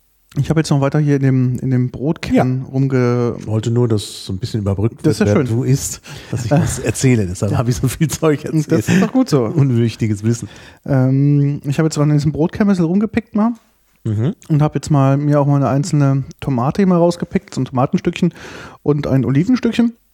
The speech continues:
Speaker 2: Mhm.
Speaker 1: Man merkt, diese getrockneten Tomaten, die sie verbaut haben,
Speaker 2: Mit den Tomaten, ja.
Speaker 1: sind,
Speaker 2: Nicht frische.
Speaker 1: äh, genau, sind... Äh,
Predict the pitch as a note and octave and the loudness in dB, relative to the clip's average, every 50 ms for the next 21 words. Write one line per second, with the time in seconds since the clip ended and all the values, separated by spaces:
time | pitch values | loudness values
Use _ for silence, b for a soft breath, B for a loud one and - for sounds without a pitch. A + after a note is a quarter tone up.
0 | _ _ _ _ - A2+ G#2+ G#2 A2 D3+ G#3+ _ _ _ _ - - - D3 D3 | _ _ _ _ -8 -6 -4 -4 -4 -4 -6 _ _ _ _ -8 -2 2 4 2
1 | D3 C#3+ - C#3+ C3 C#3+ C3+ C3 C3 C3 C#3+ - - C#3 C3 - C#3 B2+ A#2+ C3 | 2 2 2 0 2 2 0 0 0 -2 -2 0 0 -2 0 2 2 2 2 2
2 | C#3+ - E3+ D3+ D3+ C#3 C#3 b b b b b b b b b _ _ _ _ | 2 0 0 2 2 0 -2 b b b b b b b b b _ _ _ _
3 | - - - - A#2 B2 D3+ - - D#3 D3 D3+ D#3+ D3+ C#3+ - F#2+ F2+ - F2 | -8 -6 -4 -2 0 -2 -2 0 2 2 2 2 0 -2 -2 -4 -8 -8 -8 -8
4 | E2+ F2+ F2 F2+ F2 F#2 - F#2+ F#2+ F#2+ - - - - - - C#3+ C#3 C3+ - | -6 -6 -4 -4 -4 -4 -4 -2 -4 -4 -4 -8 -18 -12 -4 -2 -2 -2 -2 0
5 | C3+ C#3 C3+ C3+ B2+ E2 - - - - C3 B2+ C3+ D3 - - D3 C#3 C#3 - | 0 2 2 2 0 -4 -10 -12 -10 -6 -4 -2 -2 -2 -2 0 -2 0 0 0
6 | - C3+ C3+ C3+ C3 C3+ | 2 2 4 4 4 2